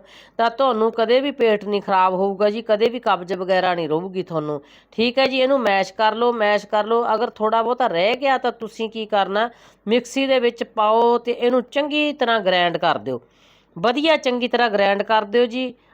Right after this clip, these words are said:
ਆਹ ਦੇਖੋ ਤੁਸੀਂ, ਸਕਿਨ ਵੀ ਇਹਦੇ ਨਾਲ ਵਧੀਆ ਰਹਿੰਦੀ ਹੈ ਜੀ। ਟਮਾਟਰ ਬਹੁਤ ਹੀ ਚੰਗੀ ਚੀਜ਼ ਹੈ। ਆਪਾਂ ਅਗਰ ਫੇਸ 'ਤੇ ਛਾਈਆਂ ਵਗੈਰਾ ਹੁੰਦੀਆਂ ਤਾਂ ਆਪਾਂ ਕਹਿ ਦਿੰਦੇ ਹਾਂ ਵੀ ਟਮਾ-, ਟਮਾਟਰ ਦੀ ਮਾਲਿਸ਼ ਕਰ ਲਓ ਜੀ, ਮਸਾਜ ਕਰ ਲਓ ਜੀ, ਰਗੜ ਲਓ ਜੀ ਚੰਗੀ ਤਰ੍ਹਾਂ, ਹੈ ਨਾ। ਆਪਾਂ ਇਹ ਕੁਛ ਦੱਸਦੇ ਹੁੰਦੇ ਹਾਂ।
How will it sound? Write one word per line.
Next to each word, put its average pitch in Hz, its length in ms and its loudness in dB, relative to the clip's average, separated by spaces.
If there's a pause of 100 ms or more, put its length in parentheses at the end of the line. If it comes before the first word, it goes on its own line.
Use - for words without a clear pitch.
(140)
ਆਹ 214 140 2
ਦੇਖੋ 208 320 0
ਤੁਸੀਂ, 240 260 -4
ਸਕਿਨ 262 500 -2
ਵੀ 320 100 0
ਇਹਦੇ 294 220 2
ਨਾਲ 302 120 0
ਵਧੀਆ 240 320 0
ਰਹਿੰਦੀ 226 340 0
ਹੈ 240 40 0
ਜੀ। 247 160 -4
ਟਮਾਟਰ 226 420 -2
ਬਹੁਤ 208 440 0
ਹੀ 247 120 -2
ਚੰਗੀ 220 320 -4
ਚੀਜ਼ 226 280 -6
ਹੈ। 240 140 4
ਆਪਾਂ 226 380 2
ਅਗਰ 226 280 -2
ਫੇਸ 214 260 0
'ਤੇ 226 140 -4
ਛਾਈਆਂ 214 360 -2
ਵਗੈਰਾ 214 360 2
ਹੁੰਦੀਆਂ 208 420 -2 (380)
ਤਾਂ 220 100 2
ਆਪਾਂ 220 220 2
ਕਹਿ 226 180 0
ਦਿੰਦੇ 254 160 2
ਹਾਂ 240 80 2
ਵੀ 233 60 0
ਟਮਾ-, 214 600 -2
ਟਮਾਟਰ 220 380 0
ਦੀ 220 140 -2
ਮਾਲਿਸ਼ 196 400 0
ਕਰ 202 240 0
ਲਓ 208 180 -2
ਜੀ, 208 120 -6
ਮਸਾਜ 190 440 0
ਕਰ 202 260 0
ਲਓ 214 140 -2
ਜੀ, 208 180 -2
ਰਗੜ 190 260 2
ਲਓ 202 180 0
ਜੀ 208 120 -6
ਚੰਗੀ 202 360 -4
ਤਰ੍ਹਾਂ, 196 280 0
ਹੈ 208 60 -4
ਨਾ। 285 140 -2 (440)
ਆਪਾਂ 226 300 0
ਇਹ 247 140 4
ਕੁਛ 262 220 0
ਦੱਸਦੇ 196 440 2
ਹੁੰਦੇ 180 340 2
ਹਾਂ। 160 100 2